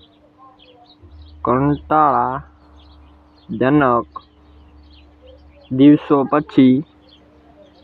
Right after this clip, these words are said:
દિવસો પછી આરામ કરવા,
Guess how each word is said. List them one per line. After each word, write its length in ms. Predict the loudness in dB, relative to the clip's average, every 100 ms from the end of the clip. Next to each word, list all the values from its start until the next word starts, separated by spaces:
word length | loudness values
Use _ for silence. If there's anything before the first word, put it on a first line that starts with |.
| -20 _ -20 -20 -20 -20 -20 _ _ _ -12
દિવસો 680 | -4 2 4 4 2 0 2 2 -2 -10 _ _ _ _ _ _ _ _ _ -20 _ _ -20 -20 -20 -20 _
પછી 520 | -6 -6 -4 0 0 0 -8 _ _ _ _ _ -20 -12
આરામ 400 | -4 -2 0 -2 -4
કરવા, 440 | -2 -2 0 -2